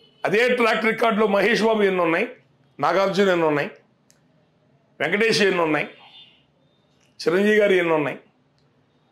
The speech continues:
మిగతా యాక్టర్లు, చిన్న చిన్న యాక్టర్లు కూడా ఎన్నెన్ని ఉన్నాయో ఒకసారి చూసుకోండి. వాళ్ళ track record తీయండి. సంవత్సరానికి మినిమం రెండు మూడు సినిమాలు తీస్తారు. ఈయన track record తీస్తే నీ సిని-, సంవత్సరానికి ఒక సినిమా కూడా లేదు ఇతనికి.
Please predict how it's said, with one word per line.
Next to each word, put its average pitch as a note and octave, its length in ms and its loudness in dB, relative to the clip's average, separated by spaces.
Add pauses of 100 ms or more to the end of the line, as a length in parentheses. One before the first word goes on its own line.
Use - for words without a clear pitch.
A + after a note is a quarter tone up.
మిగతా G3 280 0
యాక్టర్లు, G#3 400 0 (120)
చిన్న A#3 100 2
చిన్న C4 220 2
యాక్టర్లు A#3+ 280 0
కూడా A3 160 0
ఎన్నెన్ని G#3+ 300 0
ఉన్నాయో G#3 180 0
ఒకసారి F#3+ 280 -4
చూసుకోండి. F#3+ 420 -8 (1000)
వాళ్ళ D3+ 140 0
track F3+ 260 -2
record D#3+ 280 -4
తీయండి. D#3 300 -6 (720)
సంవత్సరానికి G#3+ 600 0
మినిమం G#3+ 360 0
రెండు G3 180 0
మూడు F#3+ 160 0
సినిమాలు E3+ 300 -2
తీస్తారు. - 360 -14 (1200)
ఈయన F3 140 -2
track G3+ 340 -2
record G3+ 300 -2
తీస్తే G3+ 240 -2 (120)
నీ F3+ 100 -4
సిని-, F3 600 -4 (460)
సంవత్సరానికి A#3 460 2
ఒక A3+ 60 2
సినిమా G3+ 260 0
కూడా F3 180 0
లేదు A2+ 120 -8
ఇతనికి. - 400 -20